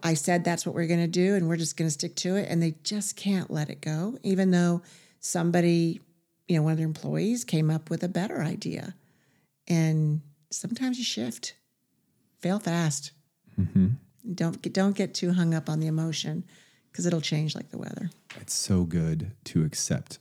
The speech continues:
Speaker 2: to be able to change your mind, right? And then own that you changed your mind
Speaker 1: Mm-hmm.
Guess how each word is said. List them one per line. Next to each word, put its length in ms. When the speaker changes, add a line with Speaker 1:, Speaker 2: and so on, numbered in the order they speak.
Speaker 2:
to 80
be 80
able 160
to 60
change 300
your 100
mind, 320
right? 240
And 180
then 160
own 400
that 120
you 140
changed 420
your 80
mind 380
Speaker 1:
Mm-hmm. 200